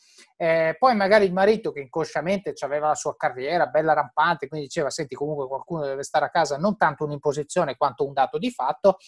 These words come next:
Allora a questo punto è una non scelta. Io sono, è una proprio delle cose che, che detesto, che combatto e di cui parlo molto nel podcast, è la non scelta.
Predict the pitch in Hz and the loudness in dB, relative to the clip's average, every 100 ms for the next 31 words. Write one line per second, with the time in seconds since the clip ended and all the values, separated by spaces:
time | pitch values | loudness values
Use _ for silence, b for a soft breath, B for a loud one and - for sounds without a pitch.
0 | b b b - 294 262 202 202 330 - | b b b 6 8 8 4 2 4 4
1 | 151 143 147 269 214 - - 127 120 - | 4 2 2 4 4 2 -2 -2 -2 0
2 | 156 214 - 143 139 - 156 151 156 208 | 2 2 -2 -6 -8 -8 -8 -2 0 0
3 | 202 170 196 151 143 185 175 - 135 - | 0 -2 -2 0 -2 -2 -4 -6 -10 -10
4 | 143 139 - 165 - 135 135 143 135 156 | -8 -4 -2 -2 -2 -10 -8 -10 0 4
5 | 160 - 135 127 131 143 165 151 151 151 | 4 2 -8 -8 -8 -2 0 0 -2 -2
6 | 147 139 143 135 - - 156 139 160 196 | -4 -2 -2 -2 -6 -4 -2 -2 0 0
7 | - 143 110 - 113 | 0 -2 -4 -8 -12